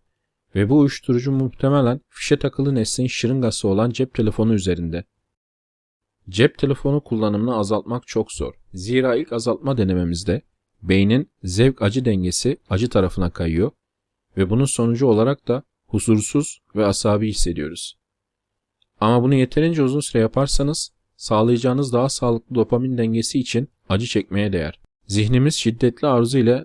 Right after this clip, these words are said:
daha az meşgul olur, şimdiki zamanı daha fazla yaşayabiliriz ve hayatın küçük ve beklenmedik zevkleri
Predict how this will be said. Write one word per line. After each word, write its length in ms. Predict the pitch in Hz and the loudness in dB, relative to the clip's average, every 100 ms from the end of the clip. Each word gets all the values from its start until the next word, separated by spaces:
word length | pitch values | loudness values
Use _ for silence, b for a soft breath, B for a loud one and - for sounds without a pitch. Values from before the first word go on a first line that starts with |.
| - | 0
daha 180 | 110 120 | 2 4
az 160 | 110 92 | 2 0
meşgul 360 | 92 - 92 | -6 -6 -2
olur, 300 | 90 110 - - _ _ _ | 0 0 -2 -10 _ _ _
şimdiki 440 | - 135 143 139 | -6 -2 -2 0
zamanı 480 | 123 113 110 107 131 | 2 4 4 2 2
daha 180 | 120 123 | 2 2
fazla 300 | - 101 95 | 2 0 0
yaşayabiliriz 760 | 95 - 95 92 92 120 - - _ _ - | -2 -2 -4 -2 -4 -4 -8 -14 _ _ -8
ve 60 | 98 | -4
hayatın 420 | 113 110 113 139 | 0 0 0 -4
küçük 320 | - - - | -6 -12 -4
ve 100 | 123 | 0
beklenmedik 560 | 107 - 127 123 104 - | 0 0 -2 0 -2 -2
zevkleri 480 | 101 92 98 117 | -4 -2 -2 -2